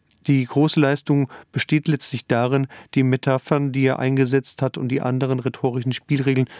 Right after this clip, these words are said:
ja, zu vernetzen und darin quasi eine Art von Metaphernmatrix zu finden, in Verbindung damit, dass er einfach aufgrund seiner Art und Weise zu sprechen, man muss sich bedenken, dass er einen angenehmen Baritonton hatte, dass er zunächst langsam sprach, viele Pausen machte,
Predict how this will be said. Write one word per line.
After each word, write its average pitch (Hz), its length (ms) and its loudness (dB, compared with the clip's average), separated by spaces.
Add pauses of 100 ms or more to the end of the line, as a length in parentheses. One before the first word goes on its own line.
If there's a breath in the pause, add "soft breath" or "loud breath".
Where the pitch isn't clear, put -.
(140)
ja, 156 240 0
zu - 140 -6
vernetzen 143 560 0
und 135 280 -2
darin 131 320 0
quasi 131 320 -2
eine 127 220 -2
Art 120 240 -4 (280 loud breath)
von 139 180 0
Metaphernmatrix 123 1000 -2
zu - 160 0
finden, 170 440 2 (340 loud breath)
in 143 100 0
Verbindung 143 480 2
damit, 131 380 0 (240 loud breath)
dass - 200 -2
er 135 120 -2
einfach 143 400 -4
aufgrund 143 460 -2
seiner 123 240 -2
Art 120 220 -2
und 123 120 0
Weise 117 300 0
zu - 140 -2
sprechen, 147 580 0 (100)
man 120 160 0
muss 120 260 -4
sich 127 300 -6
bedenken, 127 340 0
dass 127 140 0
er 120 120 -2
einen 127 200 -4
angenehmen 131 540 0
Baritonton 147 920 2
hatte, 127 280 0 (300 loud breath)
dass - 140 -4
er 131 60 0
zunächst 143 400 2
langsam 131 460 0
sprach, 120 440 -2
viele 123 280 0
Pausen 127 440 0
machte, 120 300 -2